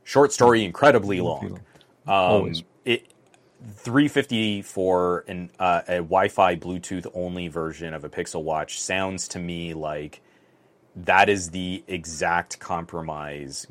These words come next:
Speaker 1: Google needs to make to position their products as more premium
Speaker 2: Mm-hmm.
Speaker 1: and not upset their other collaborators
Speaker 2: That
Speaker 1: on
Speaker 2: makes
Speaker 1: Wear
Speaker 2: more
Speaker 1: O S.
Speaker 2: sense. Yeah.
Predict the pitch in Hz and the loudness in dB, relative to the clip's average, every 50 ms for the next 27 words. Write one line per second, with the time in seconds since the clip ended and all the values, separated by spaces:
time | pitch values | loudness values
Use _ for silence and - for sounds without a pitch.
0 | 82 82 92 95 90 90 92 90 87 85 85 82 73 - - - - 82 78 78 | -16 -10 -10 -8 -6 -4 -4 -4 -4 -6 -8 -8 -8 -10 -10 -10 -10 -12 -10 -8
1 | 78 73 71 69 69 - - - _ _ _ _ _ _ _ _ _ _ _ _ | -8 -8 -8 -10 -12 -16 -20 -20 _ _ _ _ _ _ _ _ _ _ _ _
2 | _ - - - 92 87 85 82 80 78 - - 85 78 95 113 - - 113 104 | _ -12 -8 -6 -6 -6 -6 -6 -8 -10 -10 -12 -4 0 0 0 2 2 0 0
3 | 101 90 - - 95 90 90 87 85 - 90 82 - 85 82 78 - - - 131 | 0 0 4 4 6 6 6 4 0 -2 -8 -10 -8 -6 -8 -8 -8 -6 -4 -4
4 | 131 131 127 123 117 117 113 110 107 107 110 - _ _ - 113 113 101 95 90 | -2 -2 0 0 0 0 0 -2 -4 -6 -8 -12 _ _ 2 4 4 4 4 2
5 | 85 80 80 76 - - _ 87 87 85 82 80 - 90 87 - - - - 78 | 0 -4 -8 -12 -14 -16 _ -6 -4 -4 -4 -4 -4 -6 -6 -6 -6 -6 -4 -4
6 | 73 71 64 - - _ _ _ _ _ _ - 85 78 80 73 76 73 69 69 | -4 -6 -8 -10 -16 _ _ _ _ _ _ -14 -10 -8 -6 -6 -6 -6 -6 -8
7 | 71 67 65 64 64 64 65 - _ _ _ _ _ _ _ _ _ _ _ _ | -10 -10 -10 -12 -12 -14 -16 -18 _ _ _ _ _ _ _ _ _ _ _ _
8 | - - 92 95 87 78 73 71 71 67 65 67 67 60 58 60 - - - - | -14 -4 0 0 0 0 0 -4 -8 -10 -10 -12 -14 -14 -16 -16 -18 -18 -18 -18
9 | 254 - - - 160 202 240 277 262 - - 262 233 - 247 233 127 - - - | -20 -18 -10 -6 -2 -2 0 -2 -2 -2 -2 -2 0 0 0 -2 -2 -4 -8 -14
10 | _ 147 151 190 165 110 | _ 2 4 4 4 4